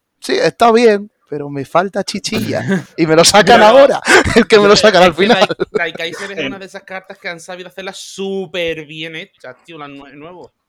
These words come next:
Speaker 3: Es increíble lo bien hecho que está
Speaker 1: Sí.
Speaker 3: esa cosa, ¿eh? Es, da muchísimo miedo porque es justamente el equilibrio perfecto entre estoy como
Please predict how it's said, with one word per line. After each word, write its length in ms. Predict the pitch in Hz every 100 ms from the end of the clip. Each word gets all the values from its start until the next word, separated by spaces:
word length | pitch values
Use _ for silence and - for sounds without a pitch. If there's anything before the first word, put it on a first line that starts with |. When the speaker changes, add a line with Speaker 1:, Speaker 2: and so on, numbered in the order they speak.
| _ _ -
Speaker 3:
Es 220 | 135 -
increíble 680 | 131 - - 143 135 151 147
lo 120 | 127
bien 200 | 127 127
hecho 200 | 123 120
que 60 | 113
está 220 | 113 120
Speaker 1:
Sí. 60 | 120
Speaker 3:
esa 180 | 127 117
cosa, 240 | 110 120
¿eh? 280 | 120 131 123
Es, 100 | 117 131
da 120 | 120
muchísimo 440 | 123 135 135 143 123
miedo 240 | 131 147
porque 220 | 147 131
es 100 | 127
justamente 460 | - 160 175 139 127
el 80 | 131
equilibrio 340 | 139 135 170
perfecto 440 | 175 170 185 196 156
entre 300 | 135 135 127 - _
estoy 400 | 160 - 202 180
como 380 | - 147 139 -